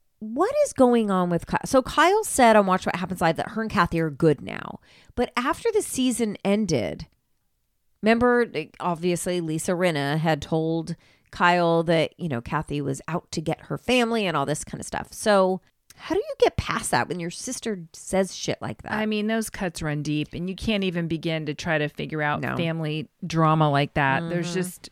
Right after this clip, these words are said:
Speaker 2: way too much. It goes way, way back.
Speaker 1: Yeah.
Speaker 2: Uh, that's its
Speaker 1: I think you
Speaker 2: own
Speaker 1: just have to, like, forgive and get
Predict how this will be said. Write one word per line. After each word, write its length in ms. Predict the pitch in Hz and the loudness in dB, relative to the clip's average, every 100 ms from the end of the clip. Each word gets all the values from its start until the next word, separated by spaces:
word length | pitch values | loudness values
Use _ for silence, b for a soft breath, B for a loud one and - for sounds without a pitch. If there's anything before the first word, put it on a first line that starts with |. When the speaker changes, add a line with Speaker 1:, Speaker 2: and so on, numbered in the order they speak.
| - | -4
Speaker 2:
way 320 | 185 208 240 | 4 4 4
too 220 | - 247 | 0 -2
much. 480 | 202 175 175 180 - | 0 0 0 -2 -8
It 300 | - 170 - | -6 -8 -4
goes 280 | 170 165 160 | -2 0 -2
way, 380 | 151 185 196 190 - _ | 0 2 2 -2 -10 _
way 320 | - 170 175 | -4 2 4
back. 640 | 170 151 143 160 - - - _ _ _ _ _ _ _ - | 6 4 4 -2 -8 -16 -18 _ _ _ _ _ _ _ -10
Speaker 1:
Yeah. 400 | 160 139 165 160 | -6 -4 -2 -4
Speaker 2:
Uh, 100 | 170 | 0
that's 340 | 196 202 - | 0 0 -4
its 240 | - 180 196 | -6 -4 0
Speaker 1:
I 100 | 185 | 2
think 200 | 190 185 | 4 4
you 80 | 175 | 2
Speaker 2:
own 40 | |
Speaker 1:
just 260 | 185 175 - | 2 2 0
have 180 | 165 - | -2 -2
to, 100 | 160 | -2
like, 220 | 147 - | -2 -4
forgive 340 | 180 160 175 165 | -6 0 0 0
and 100 | 151 | -2
get 200 | 143 | -4